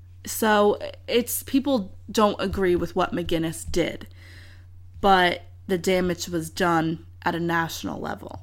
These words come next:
especially because of the Dick Cavett show as well. So, like, the combination of the two, now the nation is going to believe that he's guilty for these crimes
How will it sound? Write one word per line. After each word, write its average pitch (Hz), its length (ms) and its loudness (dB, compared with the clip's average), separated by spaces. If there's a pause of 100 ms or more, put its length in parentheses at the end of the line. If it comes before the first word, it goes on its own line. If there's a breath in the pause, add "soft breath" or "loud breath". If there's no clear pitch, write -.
(100)
especially 214 460 0
because 185 300 -2
of 175 80 -4
the 175 60 -4
Dick 170 200 -4
Cavett 196 320 0
show 175 200 -2
as 170 120 -6
well. 185 240 2
So, - 140 -6
like, - 180 -6
the - 80 -16
combination 202 720 0
of 175 140 0
the 170 100 0
two, 170 460 -2 (440 loud breath)
now 180 600 4
the 180 100 -2
nation 170 420 0
is 165 120 -4
going 165 200 -2
to 165 120 -6
believe 156 400 -2
that - 160 -4
he's 160 340 -2
guilty 170 460 -6
for 175 160 -6
these 170 220 -4
crimes 180 760 0